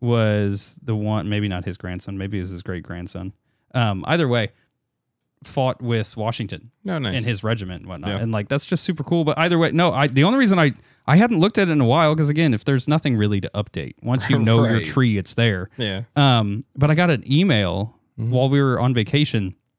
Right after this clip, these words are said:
Speaker 1: saying, um, "You're related to Abraham Lincoln."
Speaker 2: Hey, there you go.
Speaker 1: And I'm like, "What?" So I, <laughs> I got in there, and yeah, it's, like, my second cousin six times removed.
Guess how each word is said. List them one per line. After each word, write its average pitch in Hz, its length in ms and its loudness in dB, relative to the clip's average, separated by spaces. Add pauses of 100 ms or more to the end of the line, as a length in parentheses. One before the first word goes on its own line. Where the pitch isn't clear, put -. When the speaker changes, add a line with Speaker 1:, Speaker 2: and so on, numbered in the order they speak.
(720)
Speaker 1:
saying, 127 500 2 (680)
um, 92 500 0 (1120)
"You're 117 360 2 (560)
related 117 460 2
to 98 200 -2
Abraham 107 380 2
Lincoln." 92 340 -8 (180)
Speaker 2:
Hey, 143 380 0
there 117 160 0
you 95 140 -4
go. 92 60 -2
Speaker 1:
And 143 80 4
I'm 139 100 4
like, 113 160 2
"What?" - 320 0 (320)
So 170 180 4
I, 160 240 6
<laughs> - 20 -10
I 143 200 2
got 165 260 4
in 170 160 4
there, 127 280 4 (440)
and 131 180 4
yeah, 131 200 4
it's, 123 320 0
like, 139 240 2 (880)
my 120 160 4
second 180 540 0
cousin 147 440 2
six - 380 -2
times 135 400 0
removed. 107 460 0